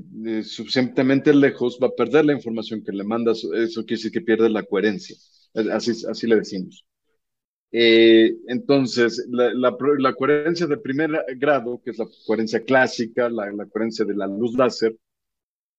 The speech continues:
que, que b-, básicamente mide qué tan parejito van oscilando las ondas, esa la tenemos bien manejada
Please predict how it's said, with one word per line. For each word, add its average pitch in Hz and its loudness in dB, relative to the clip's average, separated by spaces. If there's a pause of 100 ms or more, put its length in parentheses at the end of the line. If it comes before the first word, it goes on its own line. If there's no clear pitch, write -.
(180)
que, 107 -6
que - -12
b-, 123 4
básicamente 123 0
mide 123 -2
qué 120 -2
tan 120 -2
parejito 110 0
van 113 4
oscilando 110 -2
las 110 0
ondas, 110 -6 (1000)
esa 151 6
la 151 4
tenemos 135 2
bien 131 0
manejada 131 0